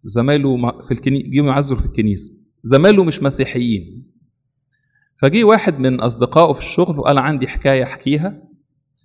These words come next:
عن الأستاذ فلان ده. أنا مرة في الشغل كان في خطأ وأنا أهملت."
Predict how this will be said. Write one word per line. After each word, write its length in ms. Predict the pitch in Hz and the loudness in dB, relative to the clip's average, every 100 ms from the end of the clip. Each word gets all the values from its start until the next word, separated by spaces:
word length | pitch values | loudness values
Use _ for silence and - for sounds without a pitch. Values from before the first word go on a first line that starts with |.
| _ _ - | _ _ -4
عن 160 | 107 | 0
الأستاذ 460 | 117 123 - 135 131 | 2 0 0 0 0
فلان 340 | 117 120 131 | 0 2 2
ده. 400 | 117 147 - - _ _ _ _ _ _ _ - | 0 -2 -4 -16 _ _ _ _ _ _ _ 0
أنا 140 | 143 | 2
مرة 260 | 135 156 147 | 4 4 4
في 80 | - | 0
الشغل 680 | - - 170 190 175 - - - - - | -2 2 4 4 0 -8 -16 -20 -20 -8
كان 120 | - 117 | -4 -2
في 180 | - | 0
خطأ 420 | 160 - - 175 - | 2 2 2 0 0
وأنا 420 | 120 151 151 120 | 0 0 0 -4
أهملت." 600 | 120 139 95 - - - | 2 2 2 -2 -18 -20